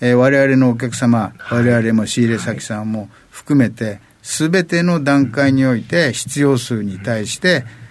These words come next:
Speaker 1: プラス何パーセント、何十パーセントの、あの、オーダーをかけて物を確保しようと。それをも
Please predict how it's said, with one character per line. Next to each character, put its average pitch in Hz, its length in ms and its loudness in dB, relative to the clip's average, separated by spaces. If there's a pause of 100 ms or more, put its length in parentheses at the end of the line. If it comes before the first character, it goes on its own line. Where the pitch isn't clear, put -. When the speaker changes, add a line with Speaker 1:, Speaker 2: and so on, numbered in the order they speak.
(160)
Speaker 1:
プ 131 100 -2
ラ 123 160 4
ス 117 340 -2 (240)
何 117 160 0
パ 117 140 0
ー 110 40 -2
セ 117 120 0
ン 107 60 -6
ト、 107 100 -10
何 113 260 0
十 139 100 -2
パ 147 220 0
ー 135 60 0
セ 156 100 -2
ン 143 80 -4
ト 175 140 0
の、 165 180 0 (300)
あ 120 100 -2
の、 120 140 2
オ 123 100 4
ー 107 40 -2
ダ 104 140 -8 (100)
ー 110 40 -10
を 110 80 -8
か 127 160 -2
け 117 140 -4
て 147 240 0
物 117 260 4
を 110 60 -2
確 160 240 -2
保 131 80 0
し 107 180 -6
よ 101 80 -8
う 95 60 -12
と。 - 200 -16 (280)
そ - 180 -4
れ 135 120 4
を 127 180 2
も 117 340 2